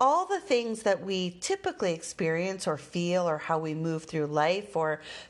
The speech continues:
the struggles that we have or challenges we face or the way we talk to ourselves, the way we speak to others, the way we relate with our partners, our husbands, our wives, our children,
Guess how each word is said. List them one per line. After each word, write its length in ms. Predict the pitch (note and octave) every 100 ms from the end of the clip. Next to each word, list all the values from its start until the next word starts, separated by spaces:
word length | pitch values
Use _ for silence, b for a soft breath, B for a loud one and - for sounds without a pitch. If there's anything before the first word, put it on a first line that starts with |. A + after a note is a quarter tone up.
| -
the 80 | F3+
struggles 600 | - - F3+ F3 E3+ E3
that 140 | E3
we 140 | D#3
have 680 | D3 - E3+ D#3+ E3 F#3 G3+
or 80 | D#3+
challenges 720 | - - D#3+ F3 F3+ F3+ E3+
we 120 | D#3
face 580 | D3+ E3 D#3+ G#3 A3+ -
or 180 | D#3+ D3+ B B B -
the 100 | F3+
way 200 | F3+ F3
we 160 | D#3+
talk 400 | D3 - F#3+ F3
to 160 | - G#3
ourselves, 800 | F#3 F3+ - F3+ F3 F#3+ G3+ G3+
the 80 | F3
way 160 | E3
we 120 | D#3+
speak 360 | D#3+ - E3 -
to 140 | - -
others, 440 | E3 E3+ G3+ G#3
the 80 | G3+
way 140 | F3+ D#3+
we 220 | D#3+ D#3+ B B B
relate 420 | E3+ E3 F3 F3+
with 140 | F3+ F3
our 120 | D#3+
partners, 520 | E3 E3+ E3 F#3 F#3
our 140 | D#3+
husbands, 540 | D3+ E3+ F3 F3+ F3 E3+
our 120 | D#3
wives, 540 | D#3 D#3 E3 E3 E3+
our 100 | D#3
children, 680 | D3 - E3+ E3+ E3+ E3+ F3+